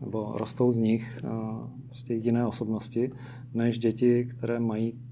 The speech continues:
mamku, taťku doma a ty se jim věnujou. A pro mě vyšší kvalitu má se těm dětem věnovat tou osobou nebo tou svojí energií, tím,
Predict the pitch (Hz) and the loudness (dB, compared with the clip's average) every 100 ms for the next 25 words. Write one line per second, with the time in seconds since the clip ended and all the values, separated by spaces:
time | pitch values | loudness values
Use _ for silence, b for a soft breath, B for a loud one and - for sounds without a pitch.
0 | - - 110 107 110 117 117 107 - - | -14 -10 -4 -4 -2 -4 -4 -6 -6 -2
1 | 117 107 101 113 113 123 - 110 - 113 | 0 2 0 0 -2 -6 -8 -8 -2 2
2 | 117 101 110 110 113 117 B B B B | 2 4 4 4 2 -2 B B B B
3 | B B - 107 107 110 110 110 113 120 | B B -6 -2 2 2 2 0 -4 -8
4 | - - 123 135 139 143 139 143 131 127 | -14 -6 2 4 6 4 2 2 -2 0
5 | 131 123 120 120 131 123 107 110 113 - | -2 0 2 2 4 4 4 2 -2 -6
6 | - - - 120 - 131 127 123 127 120 | -12 -10 -4 -4 4 8 10 8 8 6
7 | 117 117 120 120 - - B B - - | 6 6 4 0 -6 -14 B B -12 0
8 | 120 - - 120 107 98 107 101 98 98 | 2 2 -2 2 4 4 0 -4 -4 -4
9 | 98 - - - 98 - 101 101 101 104 | -6 -12 -12 -8 -8 -6 -4 -2 -2 0
10 | 98 92 - - - | 0 -2 -6 -8 -10